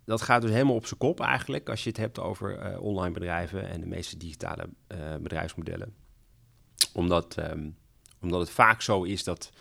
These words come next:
wat in het Engels heet die incremental cost to serve. Dus in het Nederlands van, wat kost het nu om een nieuwe klant te bedienen? Die is bijna niks. Hè? Als je software ontwikkeld hebt en die lever je online. Eh, iemand gebruikt dat, ja, is een klein beetje hostingkosten, maar het kost eigenlijk bijna niets om dat te leveren,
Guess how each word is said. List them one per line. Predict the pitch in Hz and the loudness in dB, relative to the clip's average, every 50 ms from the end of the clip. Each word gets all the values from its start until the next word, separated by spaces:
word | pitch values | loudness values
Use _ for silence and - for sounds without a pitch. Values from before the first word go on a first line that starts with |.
| - - - - - _ | -20 -20 -20 -20 -16 _
wat | 104 90 | -6 -2
in | 92 90 | -2 0
het | 87 - | 0 0
Engels | - 104 101 98 - | 0 -2 -2 0 0
heet | 98 90 87 | 0 -2 -2
die | - 87 90 85 | -2 -4 -6 -4
incremental | 95 90 - - 92 92 90 82 - - | -4 -4 -2 0 0 0 0 0 -2 -4
cost | - 101 95 - - | -4 -4 -2 -2 -6
to | - | -8
serve. | - - - 92 90 107 110 - | -6 -4 -2 -2 -2 -2 -4 -6
Dus | - 82 82 | -8 -6 -4
in | 90 80 | -2 -2
het | - 82 | 0 0
Nederlands | 82 82 85 82 - - | 0 0 0 -2 -4 -6
van, | - 85 80 73 | -6 -8 -6 -4
wat | 82 85 - | -6 -6 -4
kost | - - 107 - - | -2 -2 0 0 -2
het | 98 - | -2 -4
nu | - 90 90 | -4 -4 -4
om | 87 85 82 | -2 -4 -4
een | 80 82 | -2 -2
nieuwe | 90 95 87 - | -2 -2 -4 -4
klant | - 104 92 98 107 | -4 -2 -2 -2 -2
te | - 98 | -4 -6
bedienen? | 92 87 92 95 95 98 110 127 123 | -6 -4 -4 -2 -2 -2 -4 -4 -6
Die | - 73 | -8 -10
is | - - - - - - 87 - | -12 -14 -18 -20 -14 -12 -10 -4
bijna | - 92 90 80 | -2 -2 -2 0
niks. | 76 73 80 110 - - - - | -2 -2 -4 -4 -6 -8 -12 -12
Hè? | - 110 117 - | -8 -8 -6 -6
Als | - 80 | -6 -8
je | 85 82 | -10 -10
software | - - - - - 85 90 90 | -10 -10 -10 -8 -10 -10 -10 -10
ontwikkeld | 90 - - 87 87 - 82 - | -10 -10 -12 -12 -12 -12 -12 -12
hebt | 90 87 - - | -12 -12 -12 -12
en | - | -12
die | 78 78 | -10 -8
lever | 80 82 85 - - | -8 -8 -8 -8 -10
je | - - | -8 -8
online. | 92 82 80 76 73 71 73 71 - - - - - - - - - - - - | -4 -2 -2 0 0 0 -2 -4 -8 -12 -18 -20 -20 -18 -20 -20 -20 -20 -20 -16
Eh, | - - 82 87 | -12 -10 -6 -4
iemand | 95 82 80 - | -2 -2 -2 -4
gebruikt | - 78 76 78 82 87 87 - | -4 -2 2 4 6 6 6 4
dat, | - 90 87 - | 0 -4 -4 -4
ja, | - 82 80 78 | -4 -4 -4 -4
is | 73 71 | -4 -6
een | 78 - | -8 -4
klein | - 90 85 90 92 | -2 0 0 2 0
beetje | 87 87 85 82 - 78 | 0 -2 -2 -4 -4 -4
hostingkosten, | 78 90 92 - - 87 - - 101 - - - 82 | -2 -2 -4 -4 -6 -8 -8 -8 -8 -8 -8 -8 -8
maar | 80 - | -10 -10
het | - - | -12 -10
kost | - 113 107 - | -8 -8 -8 -6
eigenlijk | - - 107 107 104 - 87 - | -6 -6 -6 -6 -6 -6 -8 -4
bijna | - 101 101 107 101 | -2 0 0 0 0
niets | 87 87 95 113 113 - - | 0 0 0 0 0 -2 -4
om | 95 | -6
dat | 92 92 87 | -6 -6 -6
te | - - | -8 -10
leveren, | 80 85 87 92 - - - 123 160 165 | -8 -6 -6 -6 -8 -8 -8 -10 -10 -12